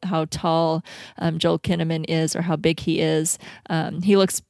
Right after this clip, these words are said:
pretty average size, six-foot-six one, maybe. Maybe he's bigger. It's kinda hard to tell the scale in the show, but he looks like a, you know, pretty good regular size guy. And so it's this tiny little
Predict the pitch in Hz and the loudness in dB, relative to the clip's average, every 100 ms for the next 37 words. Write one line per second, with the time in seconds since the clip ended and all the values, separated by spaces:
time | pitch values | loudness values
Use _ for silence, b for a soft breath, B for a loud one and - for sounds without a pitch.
0 | _ - 180 180 151 160 170 160 - 170 | _ 2 4 2 2 -2 0 0 0 -6
1 | - - - 165 170 165 170 180 202 226 | -4 -4 -4 -4 -2 -2 2 2 4 4
2 | 196 160 170 160 170 - 202 180 170 160 | 2 2 0 0 -2 -2 -2 0 0 -2
3 | - 175 160 160 - - 160 - 170 165 | -4 -2 0 0 -4 -4 -4 -2 -2 0
4 | 165 170 165 226 220 180 175 170 165 - | 2 2 4 4 4 2 0 0 0 -4
5 | 175 165 165 165 165 165 160 160 160 160 | -2 0 2 2 2 2 0 0 -2 -2
6 | 165 156 - 165 160 165 165 - B B | -2 -2 -2 0 2 2 0 -2 B B
7 | - 180 175 - - - 185 185 180 175 | 0 2 0 0 0 2 4 4 4 4
8 | 165 | 6